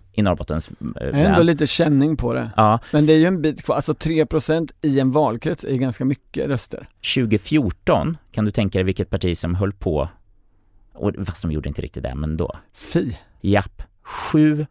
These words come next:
Speaker 1: komma arton procent i Stockholms kommun.
Speaker 2: Mhm.
Speaker 1: Och det, det är ganska långt till tolv procent hur som helst.
Speaker 2: Ja, det är det ju.
Speaker 1: Ja.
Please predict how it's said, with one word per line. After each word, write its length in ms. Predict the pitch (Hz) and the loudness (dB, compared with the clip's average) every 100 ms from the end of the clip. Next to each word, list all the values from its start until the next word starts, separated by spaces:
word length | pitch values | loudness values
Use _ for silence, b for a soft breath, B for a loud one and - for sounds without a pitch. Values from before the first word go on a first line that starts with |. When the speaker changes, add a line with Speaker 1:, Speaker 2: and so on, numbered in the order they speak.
| _ | _
Speaker 1:
komma 460 | - 131 117 113 - | -4 0 2 2 0
arton 480 | 135 87 - 104 107 | 0 2 0 -4 -2
procent 340 | 110 85 73 | -2 -4 -4
i 80 | - | -6
Stockholms 580 | - 113 - 85 87 - | -4 -4 -4 -4 -4 -2
kommun. 540 | 110 107 127 - - | 0 0 -2 -6 -4
Speaker 2:
Mhm. 460 | 135 131 101 123 151 B B B | 0 0 0 -2 -2 B B B
Speaker 1:
Och 320 | - 101 - 92 | -4 -2 -2 -6
det, 120 | 82 | -4
det 120 | - 139 | 2 4
är 100 | 117 | 6
ganska 280 | 107 - | 2 2
långt 320 | 92 107 98 92 | 4 4 4 0
till 80 | |
tolv 160 | 90 80 | 0 0
procent 360 | 82 90 78 - | -2 -2 -2 -4
hur 60 | |
som 160 | - 85 | -4 -4
helst. 180 | - 147 | -4 -2
Speaker 2:
Ja, 240 | 156 147 | 2 6
det 100 | 151 | 6
är 80 | 156 | 4
det 60 | |
ju. 60 | 127 | 4
Speaker 1:
Ja. 200 | 113 - | 4 2